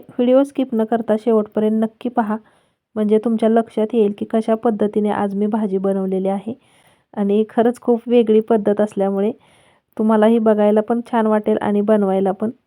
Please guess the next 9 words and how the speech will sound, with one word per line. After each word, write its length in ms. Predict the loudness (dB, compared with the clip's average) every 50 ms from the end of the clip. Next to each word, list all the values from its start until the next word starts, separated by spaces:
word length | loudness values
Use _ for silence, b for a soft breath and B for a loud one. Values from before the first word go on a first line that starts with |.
| _ _ _ -8
यामध्ये 400 | -4 -4 -2 -2 -2 -2 -2 0
घातलेले 420 | 0 -2 -4 -4 -8 -6 -4 -4
मसाले, 560 | -4 -6 -6 -8 -4 -2 -4 -2 -2 -6 -10 -10
बेसन 460 | -10 -8 -6 -6 -6 -6 -10 -10 -10
पीठ, 260 | -8 -8 -8 -6 -6 -6
दही 280 | -8 -6 -6 -6 -8 -8 -12 -16
व्यवस्थित 640 | -10 -6 -6 -6 -6 -8 -10 -10 -12 -14 -10 -10
असं 280 | -10 -10 -10 -12 -14 -12
सोयाबीनला 680 | -10 -8 -8 -6 -8 -8 -10 -10 -12 -10 -10 -10